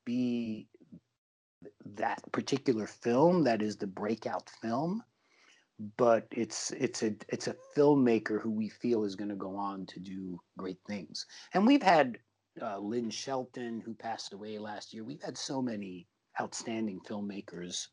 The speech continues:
uh, start their careers at Slamdance.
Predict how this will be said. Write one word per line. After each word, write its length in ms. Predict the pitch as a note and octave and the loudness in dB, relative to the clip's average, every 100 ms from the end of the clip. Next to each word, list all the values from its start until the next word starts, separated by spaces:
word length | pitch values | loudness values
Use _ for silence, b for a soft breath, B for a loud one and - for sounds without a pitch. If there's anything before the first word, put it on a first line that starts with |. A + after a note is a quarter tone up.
| - | -10
uh, 100 | D#2+ | -4
start 460 | - - - G#2 - | -2 0 2 2 -2
their 160 | F#2+ | -8
careers 600 | - - F2+ F#2 F2+ F#2 - | -8 -10 -8 -8 -10 -10 -10
at 180 | - | -10
Slamdance. 680 | - - - - - - - | -10 -10 -12 -14 -18 -14 -14